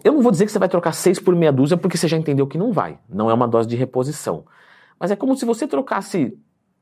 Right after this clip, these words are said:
sabe, é, é, seis por sete. Só que pagando um efeito colateral. Então, quer dizer, o resultado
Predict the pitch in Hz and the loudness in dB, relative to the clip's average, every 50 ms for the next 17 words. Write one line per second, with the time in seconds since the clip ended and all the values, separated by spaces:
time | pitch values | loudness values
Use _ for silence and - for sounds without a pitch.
0 | _ _ _ _ _ - - - - - - - 392 - _ _ - 127 113 - | _ _ _ _ _ -8 -6 -6 -6 -6 -8 -14 -18 -20 _ _ -2 0 0 0
1 | - - 107 - - - - - - 214 220 240 285 - - - - _ _ _ | -2 -6 -10 -12 -12 -12 -8 -4 -2 -2 -2 -2 -6 -14 -16 -18 -20 _ _ _
2 | _ - 214 208 - - - 95 - - - - - _ _ _ _ _ _ _ | _ -8 -8 -6 -6 -6 -6 -6 -8 -12 -20 -20 -20 _ _ _ _ _ _ _
3 | _ _ _ _ _ _ _ _ _ _ _ _ _ 233 233 277 233 - 277 220 | _ _ _ _ _ _ _ _ _ _ _ _ _ -6 -4 -4 -4 -4 -2 -2
4 | 175 175 190 202 208 220 220 214 220 214 196 180 - - - 104 202 190 - 220 | 2 2 2 2 2 0 -2 -4 -4 -4 -6 -6 -6 -6 -6 -6 -6 -4 -2 -2
5 | - 80 73 73 67 - - - - - 214 233 196 180 135 - - - - _ | -2 0 -2 -2 -4 -6 -10 -12 -16 -10 -6 -2 -2 -2 -2 -4 -6 -16 -20 _
6 | - 151 165 247 294 285 208 139 - - 78 92 110 107 143 107 - | -2 2 2 4 4 2 0 -2 -2 -4 -4 -4 -4 -4 -6 -6 -8